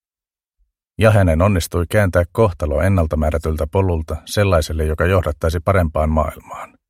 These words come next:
Niin hän sanoi. Mutta oli olemassa heitä, jotka eivät olleet samaa mieltä hänen kanssaan, heitä, jotka näkivät tulevaisuuden vailla näkijöiden perillistä ja lohikäärmeitä.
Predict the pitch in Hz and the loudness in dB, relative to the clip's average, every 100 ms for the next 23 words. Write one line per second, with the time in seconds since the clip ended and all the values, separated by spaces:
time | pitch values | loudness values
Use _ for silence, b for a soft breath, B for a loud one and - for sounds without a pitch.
0 | _ _ _ _ - 104 73 71 90 76 | _ _ _ _ -2 0 0 -2 -2 -4
1 | - - - _ _ _ _ _ _ - | -6 -16 -20 _ _ _ _ _ _ -4
2 | 110 - 101 120 117 110 78 - 82 95 | -4 2 2 2 2 0 0 -4 -2 0
3 | 92 80 80 - 87 - 82 80 80 82 | -2 -4 -10 -4 -4 0 0 0 -2 -2
4 | 80 110 101 76 80 80 73 78 78 76 | -2 -2 0 0 -2 -2 -2 -2 -2 -2
5 | 76 - - 80 85 - b b b - | -4 -4 -8 -8 -10 -14 b b b 0
6 | 110 95 80 78 82 92 90 82 80 - | 2 2 -2 -2 0 0 0 -2 -4 -2
7 | 104 85 76 78 76 76 82 85 95 - | 0 0 0 -2 -4 -2 0 0 0 -2
8 | 80 76 73 95 90 82 78 - 85 85 | -4 -2 -4 -2 -2 -2 -6 -6 -4 -2
9 | 90 82 - - - - - - | -2 -4 -8 -14 -16 -16 -20 -20